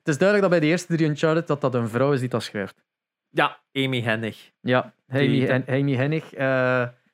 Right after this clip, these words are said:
Speaker 2: En
Speaker 1: de
Speaker 2: directed ook.
Speaker 1: directed. Het is duidelijk dat een
Speaker 2: Bij de
Speaker 1: vrouw dat
Speaker 2: derde
Speaker 1: doet,
Speaker 2: niet meer, hè.
Speaker 1: want
Speaker 2: De derde is, eh, tijdens productie wel gestopt en is Neil Druckmann in haar plaats gekomen, als ik me
Speaker 1: Ja,
Speaker 2: niet vergis.
Speaker 1: maar kun, kun je je voorstellen dat,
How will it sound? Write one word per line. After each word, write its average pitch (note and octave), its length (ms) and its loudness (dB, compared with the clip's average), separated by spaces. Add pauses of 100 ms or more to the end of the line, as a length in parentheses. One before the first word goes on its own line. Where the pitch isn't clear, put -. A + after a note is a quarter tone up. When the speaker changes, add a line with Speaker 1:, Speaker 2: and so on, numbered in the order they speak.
(240)
Speaker 2:
En C#3+ 180 0
Speaker 1:
de C#3+ 140 2
Speaker 2:
directed C3+ 680 2
ook. - 500 -4
Speaker 1:
directed. D3 680 2
Het D3+ 200 2
is C3+ 200 0
duidelijk F#3+ 360 2
dat F3 120 4
een E3+ 60 4
Speaker 2:
Bij E3 80 4
de D#3+ 60 2
Speaker 1:
vrouw F3 140 6
dat - 100 6
Speaker 2:
derde G#3+ 140 4
Speaker 1:
doet, F#3+ 100 2
Speaker 2:
niet F3+ 100 2
meer, C3 200 2
hè. G#2 60 2
Speaker 1:
want C#3+ 140 0
Speaker 2:
De C#3 120 -2
derde D#3+ 360 0
is, D3+ 200 -6
eh, C3+ 220 0 (200)
tijdens C#3 380 0
productie B2 440 -8
wel G#2+ 300 -4 (340)
gestopt C#3+ 340 -6
en C3 100 -2
is A#2+ 120 -4
Neil A#2+ 240 -2
Druckmann B2 400 -6
in G2+ 80 -10
haar G2+ 160 -10
plaats G2+ 280 -10
gekomen, F#2+ 420 -14
als - 100 -16
ik D3+ 60 -10
me C3 60 0
Speaker 1:
Ja, B2+ 100 4
Speaker 2:
niet A#2+ 80 0
vergis. F#2+ 220 -12
Speaker 1:
maar C#3+ 180 0
kun, D#3+ 240 0 (120)
kun E3+ 160 2
je D#3+ 60 2
je D3+ 80 2
voorstellen A3 800 0 (200)
dat, C#3+ 520 2